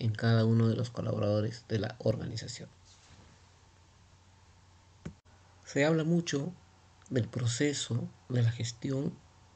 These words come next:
y de la responsabilidad que debemos asumir dentro de lo que es el entorno. En este tema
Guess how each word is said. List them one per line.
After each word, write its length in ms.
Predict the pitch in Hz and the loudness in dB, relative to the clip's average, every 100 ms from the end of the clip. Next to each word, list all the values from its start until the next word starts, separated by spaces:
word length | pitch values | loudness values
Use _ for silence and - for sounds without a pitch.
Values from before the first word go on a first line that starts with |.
| - - - _ - _ | -20 -20 -20 _ -20 _
y 80 | 143 | 0
de 100 | 135 | 2
la 120 | 131 | 0
responsabilidad 960 | 131 120 - 123 120 127 120 117 135 151 | -2 -4 -2 -2 0 2 4 4 2 0
que 100 | - | -2
debemos 420 | 117 117 131 127 | 2 2 2 -2
asumir 540 | 127 - 120 120 135 - - - - - - - | -4 2 6 6 6 0 -16 -20 -20 -20 -12 -2
dentro 340 | 185 196 175 | 2 2 0
de 80 | 143 | 0
lo 120 | 120 | -2
que 80 | - | 0
es 80 | 120 | 0
el 100 | 117 | 2
entorno. 540 | 127 120 113 - 120 - - - _ _ - - - - - - _ - _ - - - _ - - | 0 -2 -4 -4 -8 -16 -20 -20 _ _ -20 -20 -20 -20 -20 -20 _ -20 _ -20 -20 -20 _ -10 -2
En 100 | 131 | 0
este 200 | 139 - | 0 -4
tema 400 | - 156 120 | 0 2 2